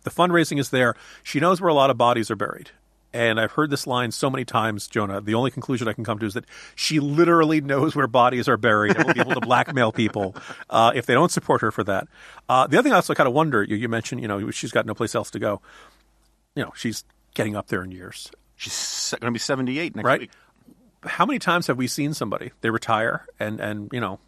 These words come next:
Speaker 1: life does not go on much long beyond that because their mission, their purpose in life was related to their job.
Speaker 2: Oh, no, no. I
Speaker 1: Yeah, I mean,
Speaker 2: tot-,
Speaker 1: like
Speaker 2: I totally get why she wants to
Speaker 1: Yeah.
Speaker 2: stay. I mean, that, like, again, she's got no place else to go.
Speaker 1: Yeah.
Speaker 2: I mean, she's worth two hundred million dollars,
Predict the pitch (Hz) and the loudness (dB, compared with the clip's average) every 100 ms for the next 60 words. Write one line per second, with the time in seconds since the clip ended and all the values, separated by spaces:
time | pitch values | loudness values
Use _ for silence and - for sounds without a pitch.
0 | _ _ - 113 113 131 127 120 113 123 | _ _ -12 -2 -2 -2 -4 -4 -2 -2
1 | 113 110 113 117 110 107 104 175 117 - | -4 -4 -6 -6 -6 -4 -2 -4 -6 -12
2 | - - 107 95 - _ - _ 110 131 | -14 -8 -6 -8 -14 _ -20 _ 0 2
3 | 123 113 165 - - - - 101 120 120 | 2 2 0 0 -4 -10 -16 0 2 2
4 | - 147 143 131 123 113 135 104 - 123 | 2 0 0 -2 -4 -2 -2 -2 -4 -8
5 | 117 107 107 104 113 - 104 95 92 131 | -6 -4 -2 -2 -4 -6 -4 -4 -4 -6
6 | 156 - - 311 311 277 208 240 - 185 | -8 -8 0 4 6 6 6 4 6 6
7 | - - - - 294 277 240 175 156 214 | 6 4 2 4 4 4 4 4 2 2
8 | 160 - - 196 185 277 175 139 151 165 | 2 2 4 4 6 4 4 2 2 2
9 | 156 156 156 170 - 131 - 143 208 208 | 2 0 2 0 -2 -10 -8 -2 0 0
10 | - 151 175 165 175 185 180 170 160 180 | -2 0 2 2 2 2 2 0 0 2
11 | 175 143 165 175 302 - 208 180 156 147 | 2 0 -4 -2 -2 -2 -2 0 2 2
12 | 143 123 170 185 160 | 2 4 6 6 2